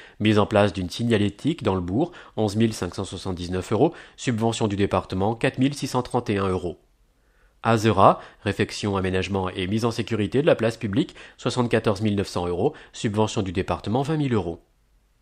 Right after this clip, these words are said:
Agna, aménagement en place du bourg, cinquante-cinq mille sept cent quarante-cinq euros, subvention du département, vingt mille euros. Saint-Hilaire, aménagement du parvis de l'église, accès P M R, soixante et un mille cent sept euros,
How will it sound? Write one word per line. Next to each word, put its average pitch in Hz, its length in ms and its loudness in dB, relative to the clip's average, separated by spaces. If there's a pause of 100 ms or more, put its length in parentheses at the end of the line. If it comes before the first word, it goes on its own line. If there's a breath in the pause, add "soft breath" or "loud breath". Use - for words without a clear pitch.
(180)
Agna, 107 420 2 (320 loud breath)
aménagement 104 560 4
en 104 40 0
place 101 260 0
du 107 100 -2
bourg, 123 320 0
cinquante-cinq 95 540 -4
mille 95 120 -4
sept 95 180 -6
cent 87 80 -6
quarante-cinq 87 500 -6
euros, 92 220 0 (260 loud breath)
subvention 107 500 0
du 92 80 -6
département, 98 500 -2
vingt 147 140 0
mille 143 180 4
euros. 85 260 2 (840)
Saint-Hilaire, 120 640 2
aménagement 98 520 0
du 87 100 -8
parvis 87 260 -4
de 82 40 -8
l'église, 110 380 0
accès 92 260 -4
P - 140 -6
M 95 180 0 (120)
R, 165 40 -6 (420 loud breath)
soixante 127 380 -2
et 123 40 6
un 110 80 6
mille 117 160 4
cent 104 140 0
sept 95 240 -4
euros, 98 240 2